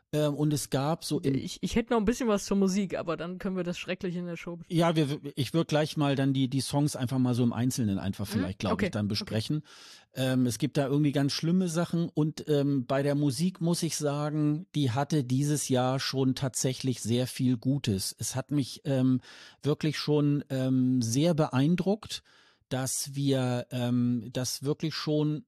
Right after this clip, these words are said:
Speaker 1: so einigermaßen divers auch, ähm, Musik zur Auswahl stand. Ähm, ich kann mich dran erinnern, insbesondere vor zwei Jahren, wo wir eigentlich fast lauter nur Radiosongs
Speaker 2: Mhm.
Speaker 1: irgendwie hatten.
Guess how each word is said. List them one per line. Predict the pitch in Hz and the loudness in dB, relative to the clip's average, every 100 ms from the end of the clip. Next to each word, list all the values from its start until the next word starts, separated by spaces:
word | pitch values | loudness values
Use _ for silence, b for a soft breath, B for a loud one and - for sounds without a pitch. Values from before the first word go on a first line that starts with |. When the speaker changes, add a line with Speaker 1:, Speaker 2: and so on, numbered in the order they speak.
| - | -10
Speaker 1:
so | 139 147 | -8 -6
einigermaßen | 143 165 214 196 160 156 147 156 - 160 156 160 147 | -2 2 4 4 2 2 2 0 0 0 2 0 0
divers | 156 151 131 127 147 160 - - | 0 0 2 2 2 -2 -4 -6
auch, | 131 135 131 - - | -4 -2 -4 -10 -8
ähm, | 139 127 131 131 131 - - | -4 0 0 0 -2 -6 -8
Musik | 147 143 135 123 160 160 - b b b | -2 0 0 2 0 -2 -8 b b b
zur | - - 147 135 120 113 | -12 -4 0 2 2 0
Auswahl | 123 170 - 160 160 | 2 0 0 0 0
stand. | 160 - 156 160 180 - - b b b b b - | -2 -2 0 2 2 0 -8 b b b b b -4
Ähm, | 127 131 131 131 131 | 0 2 4 4 2
ich | 120 | 0
kann | 139 143 | 0 2
mich | 135 | 0
dran | - 135 | 2 2
erinnern, | 120 127 143 135 | 2 2 2 2
insbesondere | 127 - 139 131 135 127 | 0 -2 -2 0 0 0
vor | 123 120 | -2 -4
zwei | 113 - 120 | -4 -2 0
Jahren, | 156 147 143 143 | 2 2 2 2
wo | 127 120 | 2 2
wir | 127 | 0
eigentlich | 127 131 123 | 0 -2 -2
fast | - 135 - | -4 -4 -2
lauter | 123 131 131 | -2 0 2
nur | 123 123 127 | 2 2 2
Radiosongs | 113 117 147 131 - 139 143 - | 0 0 -2 -2 0 0 0 -2
Speaker 2:
Mhm. | 131 | -2
Speaker 1:
irgendwie | 131 131 127 | 0 0 -2
hatten. | 131 - 135 131 | -2 -2 0 0